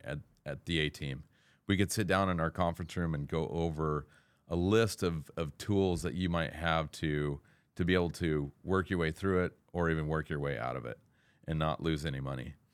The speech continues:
Um, so I, I do wanna stress that there could be a few years there that could be challenging in this real estate market.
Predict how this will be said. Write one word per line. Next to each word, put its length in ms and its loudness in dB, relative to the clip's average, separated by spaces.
Um, 540 2
so 440 6
I, 240 2
I 100 2
do 220 4
wanna 220 2
stress 400 2
that 100 -4
there 140 2
could 220 0
be 320 2
a 60 -6
few 260 0
years 400 2
there 200 0
that 220 -4
could 160 -2
be 320 -2
challenging 800 -2
in 160 2
this 260 -2
real 160 0
estate 280 -6
market. 420 -8